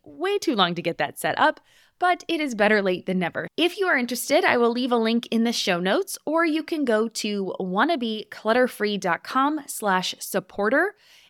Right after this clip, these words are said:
And for less than a cup of coffee, you can stream all of the episodes, that is one hundred and eighty-seven to date,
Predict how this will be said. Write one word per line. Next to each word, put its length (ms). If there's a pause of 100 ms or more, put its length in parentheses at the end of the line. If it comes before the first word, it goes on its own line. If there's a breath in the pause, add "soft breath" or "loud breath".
(140)
And 340
for 120
less 220
than 120
a 60
cup 160
of 60
coffee, 520
you 180
can 180
stream 520
all 240
of 120
the 160
episodes, 640
that 160
is 180
one 220
hundred 280
and 160
eighty-seven 600
to 120
date, 320